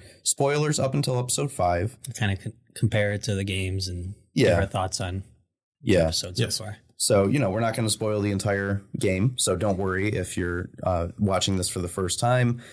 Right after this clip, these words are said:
Speaker 1: and you don't know where the series is going. We're only going to cover episodes one through five and just briefly talk about epis-, where, maybe where episode six is going.
Speaker 3: Yeah.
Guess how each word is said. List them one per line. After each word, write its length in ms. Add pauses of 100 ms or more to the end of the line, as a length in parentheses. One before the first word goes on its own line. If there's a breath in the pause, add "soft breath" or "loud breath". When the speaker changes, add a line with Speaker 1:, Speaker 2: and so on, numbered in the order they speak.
(120)
Speaker 1:
and 180
you 80
don't 220
know 100
where 220
the 180
series 420
is 140
going. 360
We're 180
only 240
going 180
to 60
cover 400 (340 loud breath)
episodes 400
one 220
through 140
five 580 (360 soft breath)
and 460 (380)
just 320
briefly 420
talk 260
about 400 (440 loud breath)
epis-, 340
where, 380
maybe 380
where 260
episode 440
six 520
is 240
going. 560
Speaker 3:
Yeah. 120